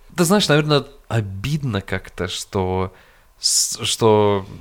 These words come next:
из чего-то такого, из какой-то гигантской мечты ты сделал просто свою жизнь. Наверное, это мно-, ну, наверное, это завышенные ожидания.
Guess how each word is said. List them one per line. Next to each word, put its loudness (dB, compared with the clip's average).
из -8
чего-то -2
такого, 0
из -6
какой-то -6
гигантской -2
мечты -4
ты -6
сделал 0
просто -4
свою 2
жизнь. -2
Наверное, 4
это 2
мно-, 2
ну, 2
наверное, 0
это -4
завышенные 2
ожидания. 0